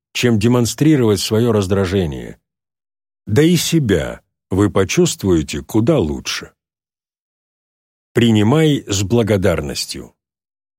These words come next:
Вежливый человек все принимает с благодарностью.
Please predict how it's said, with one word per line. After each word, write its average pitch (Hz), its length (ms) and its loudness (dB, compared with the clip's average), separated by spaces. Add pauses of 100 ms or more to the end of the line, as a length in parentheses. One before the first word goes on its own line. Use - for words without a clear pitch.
(760)
Вежливый 107 680 2
человек 101 680 0 (240)
все 139 540 0
принимает 101 1000 0
с 87 140 -4
благодарностью. 80 1040 -6